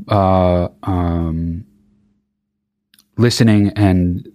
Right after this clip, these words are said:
m-, my listeners, I love you all immensely, and we will continue our regular programming very soon. Um,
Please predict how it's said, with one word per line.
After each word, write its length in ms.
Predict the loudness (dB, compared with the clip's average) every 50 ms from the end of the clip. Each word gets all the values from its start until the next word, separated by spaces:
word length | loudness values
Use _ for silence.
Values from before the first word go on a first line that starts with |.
| _
m-, 500 | -6 -6 -6 -6 -8 -8 -8 -6 -2 0
my 140 | 2 4 4
listeners, 760 | 4 4 2 2 2 2 4 4 4 2 2 -2 -4 -8 -8 -6
I 180 | -4 -2 0 0
love 340 | 2 2 2 2 2 2 2
you 200 | 2 2 2 2
all 260 | 2 2 2 0 -2
immensely, 640 | -2 -4 -4 -4 -4 -4 -6 -6 -6 -6 -6 -10 _ _
and 240 | -6 -4 -4 -2 -2
we 160 | 0 0 2
will 160 | 2 0 0
continue 640 | -2 -4 -4 -2 2 2 4 6 6 4 4 2 0 -4 -12 -20 -20 -20 -20 -20 -20 -20 -20 -20 -20 -20 -20 _
our 180 | -2 0 2 4
regular 340 | 2 2 4 4 2 2 2
programming 560 | 2 2 2 4 4 4 4 4 2 2 2
very 220 | 2 2 2 2
soon. 340 | 0 0 0 2 2 2 -2 -6 _ _ _ _ _ -14 _
Um, 500 | -2 0 2 2 0 0 -2 -4 -8